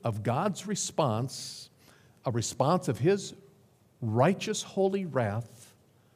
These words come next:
against man's rejection and suppression of truth about himself. God gives them over. God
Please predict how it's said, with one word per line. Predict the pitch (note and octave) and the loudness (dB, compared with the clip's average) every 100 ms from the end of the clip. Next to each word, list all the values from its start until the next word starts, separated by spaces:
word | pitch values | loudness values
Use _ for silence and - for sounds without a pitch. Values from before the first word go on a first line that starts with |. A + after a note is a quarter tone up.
| _ _ _ _ _ | _ _ _ _ _
against | A#2+ A#2+ B2 B2+ | 0 2 2 2
man's | C3+ D#3 D#3+ | 2 2 2
rejection | D3+ B2+ F#2+ C#3 C#3 - C3+ | 0 0 2 2 2 0 0
and | B2 | 0
suppression | - B2 - A#2+ - A#2 A2 | -2 -4 0 -2 -2 -4 -4
of | G2+ | -6
truth | - - D2+ - - - - - - - - - | -6 -10 -10 -14 -20 -20 -20 -20 -20 -20 -20 -10
about | G2 G#2 | 0 4
himself. | G#2 G2+ F#2 - - - - - - - - | 4 2 -2 -6 -14 -20 -20 -20 -20 -20 4
God | B2+ A2 | 6 6
gives | A2+ G2+ | 4 4
them | C#3 | 2
over. | G3 F2 - - - - - - - - - - - - _ - _ _ _ _ _ _ - | 2 -2 -6 -16 -20 -20 -20 -20 -20 -20 -20 -20 -20 -20 _ -20 _ _ _ _ _ _ 0
God | C#3+ F3 G#3 | 4 6 6